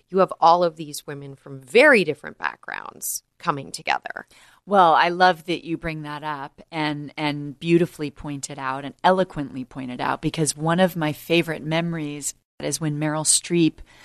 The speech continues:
Speaker 2: you know, 'cause the gods smiled on us,
Speaker 1: <laughs>
Speaker 2: um, showed up in the world of Big Little Lies, uh, being, you know, a hero to all of us.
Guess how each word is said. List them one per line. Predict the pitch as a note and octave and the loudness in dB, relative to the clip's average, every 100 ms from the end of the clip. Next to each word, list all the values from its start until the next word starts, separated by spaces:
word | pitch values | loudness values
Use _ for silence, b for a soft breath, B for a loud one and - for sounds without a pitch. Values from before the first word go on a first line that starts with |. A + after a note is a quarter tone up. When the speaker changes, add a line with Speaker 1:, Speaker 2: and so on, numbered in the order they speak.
| b b b b b b b b b _ | b b b b b b b b b _
Speaker 2:
you | - F#3+ | 0 2
know, | C#3+ | 0
'cause | - F3+ | -2 -4
the | - | -4
gods | D#3+ E3 D#3+ D#3 - | -4 2 2 2 -2
smiled | - E3+ E3+ E3+ | -2 0 0 0
on | D3+ D3+ | -6 -8
us, | D#3 E3+ F#3+ G3+ | -6 0 0 2
Speaker 1:
<laughs> | |
Speaker 2:
um, | F#3 C#4+ E3+ B3+ F3 G#3 | 6 6 6 2 2 2
showed | - - F3+ E3+ | 4 6 6 6
up | E3+ E3 - - | 4 2 -4 -12
in | E3+ D#3+ | -8 -8
the | D#3 | -6
world | D#3 D3+ D3+ | -4 -4 -4
of | D3+ | -6
Big | E3+ D#3 C#3+ | -6 -6 -6
Little | D3 | -12
Lies, | D3 D#3+ D#3 C#3+ C#3+ D3+ - - | -6 -2 -2 -2 -6 -8 -8 -4
uh, | D#3+ D3+ C#3+ | 2 2 0
being, | C#3+ D3 C#3+ C#3+ _ | -6 -8 -8 -12 _
you | D3+ | -12
know, | C#3+ | -10
a | C#3 | -12
hero | - F3+ G3 D#3+ | -2 4 6 4
to | C#3 | 2
all | C3+ C3+ | -8 -10
of | C3+ | -10
us. | C#3 C#3 - - | -10 -10 -8 -10